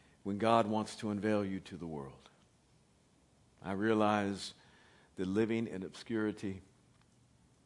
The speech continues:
and living in desert environments, going through difficulty, trials untold, I realize all that's tough, but every bit of it is so that at some point God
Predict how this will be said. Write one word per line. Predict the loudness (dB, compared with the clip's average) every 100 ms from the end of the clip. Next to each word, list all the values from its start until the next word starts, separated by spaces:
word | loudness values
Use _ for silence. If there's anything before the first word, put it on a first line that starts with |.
| _ _ _ _ _ _ _ -20 -16 -8
and | -2
living | -2 0 -2
in | -4
desert | -2 -2 -2 -6
environments, | -8 -6 -6 -6 -8 -12 -14 -18 -12
going | -6 -6 -6
through | -10
difficulty, | -10 -12 -12 -12 -14 -14 -16
trials | -2 2 2 0 -2 -6 -12
untold, | -10 -10 -10 -10 -10 -10 -14 -20 _ _ _ _ _ _ _ _ _ _ _
I | -4
realize | 0 2 2 0 -2
all | -4 -4
that's | -8 -10
tough, | -10 -10 -12
but | -14 -6
every | -6 -4 -6
bit | -4 -6
of | -6
it | -8
is | -8 -10
so | -6 -6 -6
that | -10 -12 -20 _ _ _
at | -16 -12
some | -8 -8
point | -6 -6 -8 -8
God | -6 -2 -2